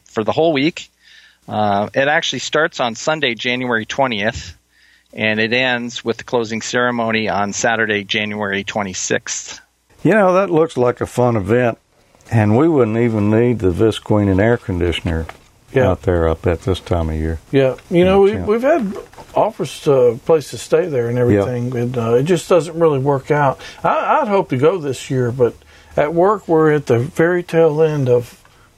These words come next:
Speaker 3: the project that we've been working on for the last four years.
Speaker 2: Mm-hmm.
Speaker 3: And I just can't really get away right now to do that. That's one reason it wasn't able to make it to, or not going to Orlando either.
Speaker 2: Yeah,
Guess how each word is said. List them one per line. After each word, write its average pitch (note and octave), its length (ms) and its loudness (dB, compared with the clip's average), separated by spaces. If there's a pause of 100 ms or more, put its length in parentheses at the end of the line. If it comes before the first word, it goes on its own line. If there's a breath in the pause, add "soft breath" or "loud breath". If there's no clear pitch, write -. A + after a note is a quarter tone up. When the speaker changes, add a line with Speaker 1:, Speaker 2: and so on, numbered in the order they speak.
Speaker 3:
the B2+ 80 -4
project C#3+ 440 -2
that D#3+ 140 2
we've D3 160 0
been C#3+ 200 0
working D3+ 280 -2
on C#3+ 200 0
for C#3 120 0
the C3 80 0
last B2+ 300 2
four D3+ 280 0
years. D#3 420 -2
Speaker 2:
Mm-hmm. G#2 540 -2
Speaker 3:
And A#2+ 380 0
I A#2 60 0
just B2+ 260 -2
can't - 240 -2
really A#2 360 0 (140)
get C3 140 0
away A#2 240 2
right A2+ 280 0
now A2+ 200 -4
to A#2 160 -10
do A#2+ 200 0
that. G#2+ 100 -2
That's D3 240 2
one D#3+ 120 0
reason B2 360 -2
it A#2+ 100 -2
wasn't A#2 320 0
able A2+ 140 -4
to G#2 80 -4
make A2 220 -2
it - 100 -14
to, B2 100 -4
or G#2+ 380 -4
not A2+ 220 -4
going A2+ 280 -4
to A#2+ 180 -2
Orlando G#2+ 680 -2
either. G2+ 280 -4
Speaker 2:
Yeah, F#2 240 2